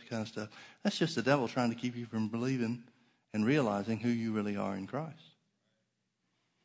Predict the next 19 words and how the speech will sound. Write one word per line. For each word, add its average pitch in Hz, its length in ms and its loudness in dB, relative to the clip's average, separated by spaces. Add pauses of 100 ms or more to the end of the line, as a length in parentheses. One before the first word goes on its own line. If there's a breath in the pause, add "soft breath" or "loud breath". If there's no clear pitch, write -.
(2250)
The 127 60 4
Bible 170 180 6
says 117 240 -2
you're 123 120 0
complete. 135 520 -2 (380 loud breath)
And 127 100 6
the 127 80 6
Bible 180 280 8
says 147 260 4
that 143 140 6
to 131 80 -4
people 147 240 2
that 120 120 2
were 113 80 2
missing 147 320 6
it 143 100 4
all 165 160 4
the 156 80 -4
time. 120 260 0